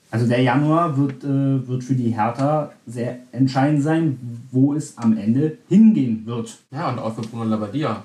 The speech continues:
Speaker 1: Absolut.
Speaker 2: Wo es arbeitstechnisch hingehen wird.
Speaker 1: Die Diskussion gibt's ja jetzt auch schon.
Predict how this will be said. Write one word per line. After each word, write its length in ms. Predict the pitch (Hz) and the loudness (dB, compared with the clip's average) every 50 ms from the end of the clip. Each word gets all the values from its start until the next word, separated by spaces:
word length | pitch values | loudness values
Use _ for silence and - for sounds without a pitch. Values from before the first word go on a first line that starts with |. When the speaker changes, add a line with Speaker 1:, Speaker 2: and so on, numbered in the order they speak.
| - | -14
Speaker 1:
Absolut. 540 | - 107 110 - 135 147 180 233 - - - | -14 -14 -6 -2 2 2 4 4 2 0 -4
Speaker 2:
Wo 260 | - 110 113 127 113 113 | -8 -6 -4 -2 -2 -2
es 200 | 113 - - - | -4 -6 -6 -4
arbeitstechnisch 640 | 113 147 180 170 131 127 - - 113 110 110 107 | -4 -4 -4 -4 -8 -10 -10 -12 -14 -12 -14 -12
hingehen 280 | - 113 113 110 104 104 | -6 -2 0 0 0 -2
wird. 200 | 98 98 98 - - - _ _ _ _ _ _ _ _ _ _ _ - | -6 -10 -12 -14 -18 -20 _ _ _ _ _ _ _ _ _ _ _ -4
Speaker 1:
Die 100 | 120 113 | -2 0
Diskussion 600 | 127 123 - - 131 110 - 135 131 135 143 135 | 0 -2 -2 -2 -4 0 2 2 4 4 4 2
gibt's 220 | 135 131 - - | 0 -2 -4 -6
ja 100 | 135 131 | -6 -4
jetzt 240 | 127 123 123 123 - | -2 -2 -2 -4 -4
auch 200 | - 147 - - | -4 -4 -6 -6
schon. 180 | - 113 104 | -8 -10 -12